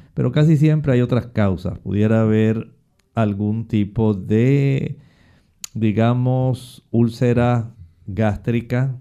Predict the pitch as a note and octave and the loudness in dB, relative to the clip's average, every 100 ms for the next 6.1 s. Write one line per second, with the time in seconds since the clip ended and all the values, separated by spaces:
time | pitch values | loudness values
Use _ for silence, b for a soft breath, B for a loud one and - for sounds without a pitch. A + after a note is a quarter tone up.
0 | - - A#2 G#2+ A#2+ A2+ G2+ G#2 G2+ F#2 | -10 -2 -2 0 0 0 0 0 0 -2
1 | F#2+ G2 G2+ B2 B2 b b b b - | 0 0 -2 -4 -10 b b b b -6
2 | A2+ B2 A#2+ A#2+ - _ _ - B2 A2+ | -2 0 -2 -6 -20 _ _ -4 -4 0
3 | A2+ G#2 - A#2 A#2+ A2+ G#2 G#2 G#2+ G#2 | 0 0 0 0 0 0 0 0 -2 -4
4 | C3 B2+ - - - A#2 C3+ C#3 A#2+ A2 | -4 -6 -8 -12 -4 -2 -2 -2 -2 -2
5 | G2+ A2 A2 A2+ A2 A2 A2 A2 G#2 F#2+ | -2 -2 -2 -2 0 0 0 -2 -4 -6